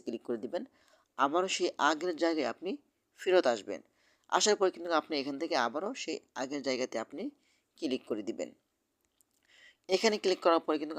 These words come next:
আপনি চাইলে দেখেন এখানে ক্লিক করার পরে কিন্তু আপনি সেই আইডিটা খুঁজে পাবেন। তো আপনি আইডিটা আবারও আগের জায়গায় ফিরিয়ে নিতে আপনি এখানে ক্লিক করে দিবেন, তারপর এখান থেকে এই অপশনের উপরে ক্লিক করলে কিন্তু আপনার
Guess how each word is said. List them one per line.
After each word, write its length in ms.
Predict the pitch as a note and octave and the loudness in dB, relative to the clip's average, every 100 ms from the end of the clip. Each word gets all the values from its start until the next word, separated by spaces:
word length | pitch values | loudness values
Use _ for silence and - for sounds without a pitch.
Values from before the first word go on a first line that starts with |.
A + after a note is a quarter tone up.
| B2 | -4
আপনি 160 | B2+ C3 | -4 -6
চাইলে 240 | B2 B2+ D#3+ | -2 -2 -2
দেখেন 280 | C#3 C#3 F3+ - | -4 -4 -4 -4
এখানে 200 | D3 D3+ - | -4 -4 -6
ক্লিক 160 | C3+ - | -8 -2
করার 160 | C#3+ C3+ | 0 0
পরে 240 | - D#3 D#3+ | 0 -2 -2
কিন্তু 140 | C#3 | -4
আপনি 240 | B2 D3 G3 _ _ _ - | -4 -4 -12 _ _ _ -2
সেই 140 | C#3 | 0
আইডিটা 400 | - A#2+ C3+ E3+ | 0 -2 -4 -8
খুঁজে 300 | - F3+ D#3+ C3 | -2 -2 0 -2
পাবেন। 200 | G#2+ G2 _ _ _ | -2 -6 _ _ _
তো 40 | C#3 | 2
আপনি 120 | D#3 F3 | 4 6
আইডিটা 240 | E3 E3 D#3 C3+ | 4 6 6 6
আবারও 220 | D#3+ F#3 C#3+ | 8 6 6
আগের 180 | D3+ D3 | 2 2
জায়গায় 180 | D3 D3 | 0 0
ফিরিয়ে 220 | - C#3 C#3+ | -2 -4 -2
নিতে 200 | C#3 F#3 D#4+ _ _ _ | -2 -2 -2 _ _ _
আপনি 180 | A2+ B2+ | -8 -4
এখানে 160 | B2 B2+ | -2 -4
ক্লিক 260 | A#2+ D#3 D#3 | -6 -6 -2
করে 100 | D#3+ D3 | 0 0
দিবেন, 220 | D3+ D#3+ D#3+ _ _ _ | 2 0 -2 _ _ _
তারপর 180 | A#2 A#2 | -4 -2
এখান 120 | B2 B2+ | 0 -4
থেকে 220 | D3+ G3 - _ _ _ _ | -4 -4 -6 _ _ _ _
এই 140 | E3 F#3 | 6 8
অপশনের 300 | F3 - F3 F3 | 8 4 -4 -2
উপরে 180 | F#3 B3+ D4+ _ _ _ _ - | 0 -2 -4 _ _ _ _ -6
ক্লিক 240 | D3+ C#3+ - | -2 0 2
করলে 180 | C#3+ C3+ | 2 2
কিন্তু 140 | C#3+ D3 D3 A#2 | -2 -4 0 0
আপনার 200 | C3 | -2